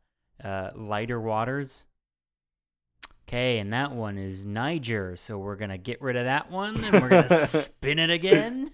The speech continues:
Speaker 1: <laughs> There is, like, four on this wheel that is gonna be okay.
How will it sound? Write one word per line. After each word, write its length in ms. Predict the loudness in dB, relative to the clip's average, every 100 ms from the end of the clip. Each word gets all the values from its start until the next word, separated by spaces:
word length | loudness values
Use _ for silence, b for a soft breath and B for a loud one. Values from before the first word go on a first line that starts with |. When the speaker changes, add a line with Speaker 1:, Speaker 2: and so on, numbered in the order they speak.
| -6
Speaker 1:
<laughs> 720 | -8 -6 -8 -6 -10 -10 -14 -14 _ -16 B B B B -6
There 180 | -4 -4
is, 320 | -6 -10 -14 -20 -20
like, 240 | -20 -20 -14
four 420 | -4 0 2 2
on 140 | 2
this 240 | 0 -2 -2
wheel 520 | -2 -2 0 -4 -4
that 180 | -6 -4
is 200 | -6 -6
gonna 200 | -6 -4
be 180 | -4
okay. 640 | -4 -4 -2 0 -2 -6